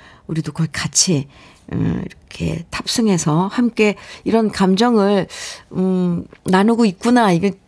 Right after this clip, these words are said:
사연 이렇게 보내주셔야지 저희가 알잖아요.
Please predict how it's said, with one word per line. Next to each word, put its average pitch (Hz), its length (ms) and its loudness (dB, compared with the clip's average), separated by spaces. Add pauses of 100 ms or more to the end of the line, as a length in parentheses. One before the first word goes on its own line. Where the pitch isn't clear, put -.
(120)
사연 330 420 0
이렇게 196 180 -4
보내주셔야지 226 720 2
저희가 156 300 0
알잖아요. 156 680 2